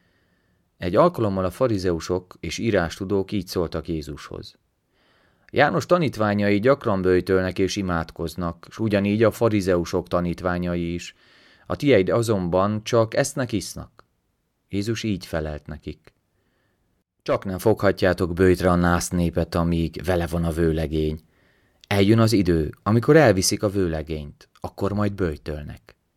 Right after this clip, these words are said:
Példabeszédet is mondott nekik: „Senki sem hasít ki új ruhából foltott, hogy ócska ruhára tegye, hiszen így az újat is elszakítja,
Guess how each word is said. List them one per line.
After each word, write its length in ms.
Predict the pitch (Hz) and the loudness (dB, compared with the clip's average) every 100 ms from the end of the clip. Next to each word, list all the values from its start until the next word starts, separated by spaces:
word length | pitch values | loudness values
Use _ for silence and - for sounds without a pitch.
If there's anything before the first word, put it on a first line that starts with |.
| _ _ _ _ | _ _ _ _
Példabeszédet 760 | - 120 87 85 - 87 85 85 | 0 0 0 -4 -4 -4 -4 -6
is 140 | - | -10
mondott 360 | 80 78 73 - | -10 -10 -10 -12
nekik: 420 | 76 78 - _ _ _ _ _ _ _ _ _ _ | -16 -16 -18 _ _ _ _ _ _ _ _ _ _
„Senki 300 | - 113 113 | -4 -2 -2
sem 280 | - 107 101 | 0 0 0
hasít 460 | 113 110 101 90 | -2 -2 -2 -4
ki 140 | - 98 | -2 0
új 180 | 123 | 2
ruhából 580 | 110 92 90 85 85 90 | 2 0 -2 -2 0 0
foltott, 680 | 85 90 87 90 87 _ - | 0 -2 0 -2 -4 _ -20
hogy 260 | - 95 95 | -6 -4 -2
ócska 400 | 98 92 - 85 | -2 -2 -2 -6
ruhára 440 | 80 76 78 76 | -6 -6 -8 -8
tegye, 380 | 76 76 73 76 - _ _ _ | -10 -10 -8 -10 -12 _ _ _
hiszen 480 | _ 127 - 110 - - | _ -6 -2 -2 -4 -6
így 380 | 117 123 123 - | -4 -4 -6 -8
az 160 | 110 | -4
újat 360 | 139 143 127 120 | 0 2 2 0
is 200 | 123 - | -4 -4
elszakítja, 840 | 107 110 107 107 110 98 - 101 | 0 0 0 -2 -2 -2 0 -2